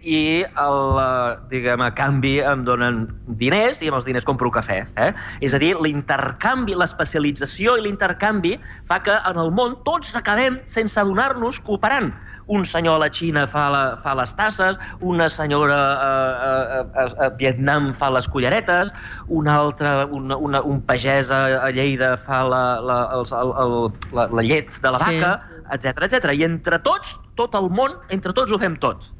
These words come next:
Speaker 1: Eh?
Speaker 2: Mm.
Speaker 1: Eh, és a dir, eh, gràcies a que comerciem, gràcies a que comerciem, ens podem especialitzar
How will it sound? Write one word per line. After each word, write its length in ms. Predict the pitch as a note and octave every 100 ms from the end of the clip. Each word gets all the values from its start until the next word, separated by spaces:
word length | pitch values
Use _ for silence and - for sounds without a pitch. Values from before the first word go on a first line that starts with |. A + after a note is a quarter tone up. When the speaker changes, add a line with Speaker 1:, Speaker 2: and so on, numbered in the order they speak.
| - - - -
Speaker 1:
Eh? 160 | A2+ A3+
Speaker 2:
Mm. 120 | E3 G#2+ - -
Speaker 1:
Eh, 180 | D#3 D#3 E3+
és 160 | F3+
a 40 | G#3+
dir, 200 | F3+ - - - -
eh, 220 | F3 E3+ - - -
gràcies 640 | G#3 B3 - B3 B3+ G#3
a 60 | G3+
que 160 | G3
comerciem, 880 | - G#3 F3+ D3+ - G3+ G3+ C3 D3 - -
gràcies 480 | D#3+ F#3 A#3 G#3
a 60 | G3+
que 120 | F#3
comerciem, 400 | F#3 F3+ F3 F#3+
ens 160 | G3+ -
podem 340 | D#3+ D#3 A3+
especialitzar 800 | G#3 - F3 F3 D#3 C#3+ -